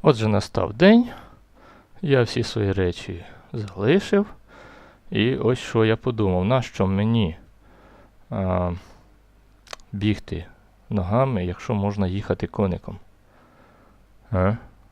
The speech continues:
Ну це ж логічно. Блін, де мої? Я вже заблудився. У мене є коники.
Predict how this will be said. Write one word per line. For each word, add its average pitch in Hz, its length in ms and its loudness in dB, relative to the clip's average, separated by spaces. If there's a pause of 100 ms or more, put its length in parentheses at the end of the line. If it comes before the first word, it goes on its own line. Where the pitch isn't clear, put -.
(320)
Ну 104 120 -2
це 101 160 2
ж - 380 -10 (180)
логічно. 104 480 -2
Блін, - 160 -6
де 101 140 -4
мої? 110 280 -6
Я 98 120 -4
вже 98 120 -4
заблудився. 92 640 -8 (2250)
У 113 40 -10
мене 131 300 -2
є 110 180 -4
коники. 107 720 -4